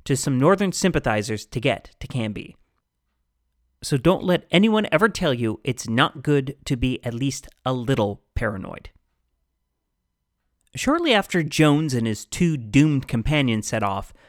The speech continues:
Carlton also sent one hundred and forty men under Lieutenant Colonel Edward E. Eyre to start moving toward the Rio Grande.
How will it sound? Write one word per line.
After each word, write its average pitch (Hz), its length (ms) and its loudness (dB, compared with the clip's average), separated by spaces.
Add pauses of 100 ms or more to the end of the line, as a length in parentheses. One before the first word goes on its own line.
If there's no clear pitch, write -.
(320)
Carlton 247 420 4
also 151 360 0
sent 113 380 -2
one 127 140 0
hundred 185 360 0
and 180 100 -4
forty 151 260 -2
men 107 320 -4
under 127 240 0
Lieutenant 170 520 -2
Colonel 117 380 -2 (300)
Edward 170 460 2
E. 156 200 -2 (120)
Eyre 131 500 2
to 135 100 -6
start 127 300 0
moving 143 300 2
toward 113 440 2
the 120 160 -4
Rio 107 240 0
Grande. 107 520 -4